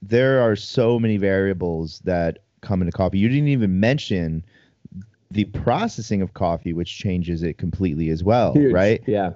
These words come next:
Speaker 2: huge.
Speaker 1: Um, so, like, you could do a tasting of the same coffee,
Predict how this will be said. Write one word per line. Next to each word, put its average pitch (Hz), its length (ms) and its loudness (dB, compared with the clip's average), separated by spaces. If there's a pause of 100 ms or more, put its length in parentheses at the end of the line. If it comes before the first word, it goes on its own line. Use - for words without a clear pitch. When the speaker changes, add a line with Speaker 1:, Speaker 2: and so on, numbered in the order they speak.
Speaker 2:
huge. 101 300 0
Speaker 1:
Um, 107 380 2
so, 117 320 2
like, 117 260 2
you 131 160 4
could 143 140 2
do 131 180 4
a 131 60 2
tasting 117 600 2
of 101 300 0 (300)
the 104 80 -4
same 147 260 2
coffee, 123 640 0